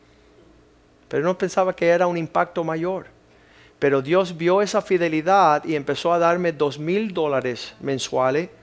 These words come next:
Y entonces podía traer doscientos dólares al pastor. Y dice, "Pastor, traigo la provisión de acuerdo a la prosperidad que Dios me ha dado para este tiempo." Y ya doscientos dólares, algo así más o menos decente.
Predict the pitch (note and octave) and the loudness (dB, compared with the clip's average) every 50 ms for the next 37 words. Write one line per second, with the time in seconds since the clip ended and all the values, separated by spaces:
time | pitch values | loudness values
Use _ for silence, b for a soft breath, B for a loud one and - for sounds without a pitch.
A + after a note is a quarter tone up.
0 | b b b b b b b b - C#3+ B2+ C#3 D#3 D3 F3 D#3+ - - D3+ D3 | b b b b b b b b -2 0 2 2 2 2 0 -4 -2 0 0 2
1 | D#3 E3+ E3 - E3 D#3+ E3 E3+ D#3+ D3 D3 C#3 - - - - G#3 A3 A3+ G#3 | 2 2 2 2 2 2 2 2 0 -2 -2 0 -2 -2 -2 0 0 -2 -2 -2
2 | - F3 D3+ B2+ C#3+ C#3 C3+ C3 B2 B2 A#2+ A2+ C3+ A#2+ A#2 - A2+ - - - | -4 -6 -6 -4 -4 -4 -2 -2 -2 -4 -4 -4 -6 -6 -6 -6 -10 -10 -8 -10
3 | G#2+ E2 - - - _ _ _ _ b b b b b b b b b _ - | -10 -10 -12 -16 -20 _ _ _ _ b b b b b b b b b _ -4
4 | B2+ B2+ D3 C3+ - C#3 C3 - - D#3+ E3+ F#3 F#3+ F3+ - D#3+ D#3 E3 F3 E3+ | -2 0 -2 0 0 -2 -4 0 2 2 2 2 2 0 0 2 2 2 2 2
5 | F3 E3 D#3 D3 - - C#3+ C3 C#3 B2+ - - - D#3 E3 F3 F#3 G3 G#3 A3 | 0 0 0 -2 -2 -2 -2 -2 -2 -4 -6 -6 -2 -2 0 0 0 0 -2 -6
6 | A#3 A#3 - b b b b b b b b b - C#3 C#3 C3 - - D3+ D#3 | -10 -14 -20 b b b b b b b b b 2 2 2 2 0 0 2 2
7 | E3+ F#3 F#3+ F3+ G3 F#3+ - - - C#3+ C#3+ C#3+ C3 - - C3+ B2+ - - C#3 | 4 2 2 2 0 0 0 0 0 2 2 2 0 -2 -4 -6 -6 -6 -6 -6
8 | C3+ C3+ D3 D#3+ F3 - - D3+ C3+ C#3+ D#3+ F3 E3+ F3 F3 F3 E3+ D3 C3+ C#3+ | -2 2 2 2 2 2 -2 -4 -2 -2 -4 -4 -4 -4 -2 0 2 2 2 2
9 | C#3+ C#3 - C3+ B2+ C3 - - - - C#3 - G3 G3+ G3 F#3 - - - _ | 0 -2 -2 0 0 0 0 -2 -4 -8 -6 -6 -6 -6 -6 -8 -12 -16 -20 _
10 | _ _ _ _ _ _ _ - _ _ _ _ _ _ _ _ _ _ - C#3 | _ _ _ _ _ _ _ -20 _ _ _ _ _ _ _ _ _ _ -4 2
11 | B2+ C3+ D3 F3+ G3 G3 - - G3+ F#3+ F#3+ G3+ F3+ F#3 F3+ F3+ F3+ F#3 F3+ F3 | 4 4 4 4 4 0 0 0 0 0 0 -2 0 2 2 4 4 4 4 4
12 | E3+ E3+ F3+ E3+ F#3 F3 E3 C#3+ - - F#3 F#3+ F#3 F3 E3+ E3+ E3 F#3+ F3 E3 | 4 2 2 2 0 0 0 0 0 0 -2 0 0 0 -2 -2 -2 -2 -2 -2
13 | D#3+ E3 E3+ E3+ D#3+ E3 D#3+ D3+ - F#3 G3 G3 G3 - - | -2 -2 -2 -2 -2 -4 -6 -4 -4 -6 -6 -6 -8 -12 -16